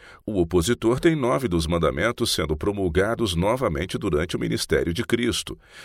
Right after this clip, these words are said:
antes que todos os dez fossem abolidos na sua morte. Se for dito que os apóstolos revalidaram nove dos mandamentos em favor do Evangelho, depois que o Senhor subiu ao céu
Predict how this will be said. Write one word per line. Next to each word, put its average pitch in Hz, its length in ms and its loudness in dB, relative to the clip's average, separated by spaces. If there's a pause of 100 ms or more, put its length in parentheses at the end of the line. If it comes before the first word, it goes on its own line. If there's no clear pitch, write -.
(160)
antes 175 480 0
que - 120 -4 (280)
todos 160 460 6
os 80 140 2
dez 101 320 0
fossem 85 400 -2
abolidos 120 580 -2
na 156 120 -2
sua 117 260 -2
morte. 82 480 -2 (840)
Se - 180 -4
for 165 240 2
dito - 360 -6
que - 120 -6
os 85 140 -2
apóstolos 92 760 -4
revalidaram 87 760 0
nove 90 420 -2
dos 76 220 -4
mandamentos 82 640 -2
em 85 80 -2
favor 85 400 0
do 87 80 2
Evangelho, 78 680 -2 (420)
depois 90 520 -2
que - 100 -8
o 78 60 0
Senhor 80 320 -2
subiu 92 420 -2
ao 117 100 -2
céu 62 400 -2